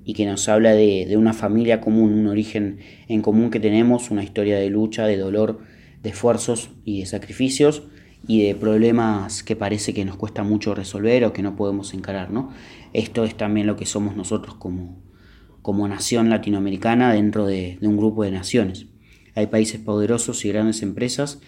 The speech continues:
que sacan rédito de este aislamiento y prefieren negociar con cada país por separado. Esto también es muy, muy concreto y muy real y es lo que muchas veces nos genera divisiones, ¿no?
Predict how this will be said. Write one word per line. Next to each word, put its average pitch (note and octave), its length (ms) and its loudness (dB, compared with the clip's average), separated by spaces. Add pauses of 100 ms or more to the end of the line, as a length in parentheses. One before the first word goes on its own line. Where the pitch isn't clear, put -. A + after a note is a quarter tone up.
(680)
que G#2+ 120 0
sacan B2 360 2
rédito B2 320 4
de A#2+ 60 4
este A#2 160 -4
aislamiento A2+ 560 2
y C3+ 40 2
prefieren A2+ 460 0
negociar A2 400 0
con G#2+ 180 -2
cada A#2 260 0
país G#2+ 200 -2
por G2+ 180 -8
separado. F#2 640 -8 (260)
Esto G#2+ 160 -8
también G2+ 260 -4
es G2 80 -10
muy, G2 280 -2
muy F#2+ 200 -6
concreto G#2 420 -4
y G#2+ 60 2
muy G#2 160 2
real A2 320 0
y A2+ 80 2
es G2+ 100 -4
lo A2 80 -4
que F#2+ 280 -10 (140)
muchas G#2+ 260 -6
veces G#2 240 -6
nos G2 140 -10
genera G#2 300 -4
divisiones, F#2+ 540 -6
¿no? C3 200 -8